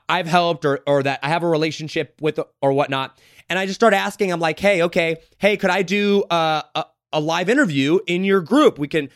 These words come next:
you know, talk about, uh, you know, whatever you want, but I, I wanna promote my new Mind Shift playbook,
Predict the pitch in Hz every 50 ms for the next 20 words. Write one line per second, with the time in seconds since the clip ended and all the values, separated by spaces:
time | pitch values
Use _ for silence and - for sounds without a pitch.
0 | _ _ - 135 143 135 - 180 190 202 - 190 165 180 175 170 170 - - _
1 | _ _ _ 139 143 143 135 127 139 147 147 156 170 196 185 175 175 170 165 208
2 | 254 254 220 151 165 - - 165 170 - 165 170 180 185 180 170 - 170 156 156
3 | 156 - 151 147 147 151 151 143 139 135 135 - 139 - - 247 254 240 190 226
4 | 220 - - -